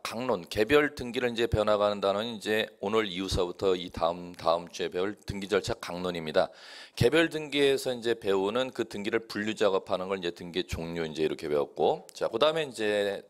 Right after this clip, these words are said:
어, 지난 시간에 다뤘던 게 부동산 등기 사항. 자, 이제 이 장 자체에서는 이제 제일 중요한 주제입니다. 시험에서 뭐 이 주제는 한,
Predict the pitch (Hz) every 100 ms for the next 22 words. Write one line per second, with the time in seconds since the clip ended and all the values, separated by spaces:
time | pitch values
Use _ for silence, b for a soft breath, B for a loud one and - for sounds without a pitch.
0 | _ - 87 110 104 104 90 85 - 82
1 | 90 95 69 - B B B B B B
2 | B B 143 165 151 151 131 120 107 113
3 | 107 - _ _ _ - - 104 76 -
4 | - _ - - _ - _ _ _ _
5 | _ - B B B B B B B B
6 | B B B - 95 87 85 85 85 82
7 | - 147 196 175 143 143 123 139 147 127
8 | 131 120 - 104 104 92 95 87 82 101
9 | - 139 123 104 113 98 87 85 98 95
10 | 113 110 107